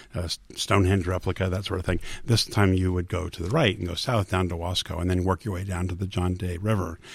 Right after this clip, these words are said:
And there you'll find an eight thousand acre park, the second largest park in the system, that also has another eight thousand acres of land that's managed for the B L M by the Park Service. So it's actually sixteen thousand acres along the park.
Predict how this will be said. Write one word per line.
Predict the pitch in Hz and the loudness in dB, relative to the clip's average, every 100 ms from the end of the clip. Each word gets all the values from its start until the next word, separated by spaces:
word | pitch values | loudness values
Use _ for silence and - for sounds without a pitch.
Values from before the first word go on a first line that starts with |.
| - - - | -16 -14 -6
And | 90 98 | -4 -4
there | 104 113 143 | -4 2 6
you'll | 127 107 | 6 4
find | - 101 98 104 | 2 4 4 4
an | 101 | 2
eight | 107 117 | 2 2
thousand | - 107 107 113 | 4 4 6 4
acre | 107 107 | 4 -2
park, | - 85 - | 0 0 0
the | 95 | -4
second | - 95 98 | -2 -2 0
largest | 87 85 92 85 | 0 -2 -2 -4
park | - 87 | -4 -4
in | 92 | -4
the | 90 | -6
system, | - 87 - 95 98 - - - - | -6 -8 -2 0 0 -2 -16 -16 -6
that | 104 | -2
also | 107 117 117 | -2 0 4
has | 110 101 | 4 6
another | 104 98 | 4 2
eight | 104 - | 0 0
thousand | 98 95 98 | 2 4 4
acres | 98 95 95 85 | 2 0 -2 -4
of | 85 92 85 | -4 -6 -2
land | 95 101 95 | 2 2 0
that's | 87 - | -2 -4
managed | 95 104 107 90 - - - - | -2 2 2 0 -4 -12 -20 -12
for | - 104 110 104 | -4 2 4 4
the | 95 | 2
B | 104 | -2
L | 92 104 | 0 2
M | 101 95 | 4 2
by | 87 90 98 | 0 -2 -2
the | 92 | -4
Park | 98 110 - | -6 -6 -8
Service. | 92 - 92 - - - | -12 -12 -10 -10 -10 -16
So | - 92 | -4 -2
it's | - | -2
actually | 92 98 92 | -2 -2 -2
sixteen | 113 - - 104 | -2 -4 0 0
thousand | 95 101 87 98 | 0 0 0 -2
acres | 110 85 85 - - - | -4 -6 -10 -12 -18 -14
along | 98 92 95 95 92 | -8 -4 0 0 0
the | 87 | -4
park. | - 92 82 | -6 -6 -6